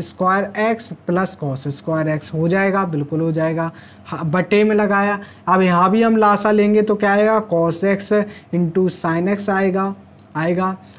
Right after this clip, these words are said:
अब यहाँ पर क्या हो जाएगा, यहाँ पर भी sin square x minus cos square x हो जाएगा।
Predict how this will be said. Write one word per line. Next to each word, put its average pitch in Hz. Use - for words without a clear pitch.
अब 196
यहाँ 202
पर 214
क्या 202
हो 196
जाएगा, 196
यहाँ 170
पर 180
भी 196
sin 170
square 190
x 202
minus 165
cos 156
square 143
x -
हो 190
जाएगा। 151